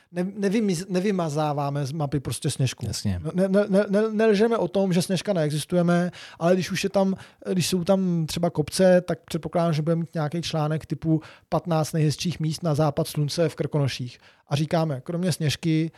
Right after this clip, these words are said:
Speaker 1: tam máte Žalí, Zvičinu, já nevím kolik, všechny další kopce a potom už je samozřejmě na tom člověku, aby byl rozumnej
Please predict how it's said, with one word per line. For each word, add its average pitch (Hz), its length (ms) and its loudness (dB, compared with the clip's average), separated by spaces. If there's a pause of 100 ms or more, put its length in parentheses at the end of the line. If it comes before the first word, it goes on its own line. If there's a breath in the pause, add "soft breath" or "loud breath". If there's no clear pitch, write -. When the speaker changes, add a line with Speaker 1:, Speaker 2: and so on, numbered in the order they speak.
(180 soft breath)
Speaker 1:
tam 160 140 -4
máte 156 320 0
Žalí, 170 640 0
Zvičinu, 165 540 -4
já 160 120 0
nevím 156 180 -2
kolik, 165 220 -2
všechny 170 260 -4
další 165 300 -2
kopce 151 500 0 (300 loud breath)
a - 80 -8
potom 160 280 -2
už 151 100 0
je 175 80 0
samozřejmě 160 360 2
na 160 80 4
tom 175 140 -2
člověku, 160 460 0
aby 160 160 2 (300)
byl 180 240 4
rozumnej 143 540 6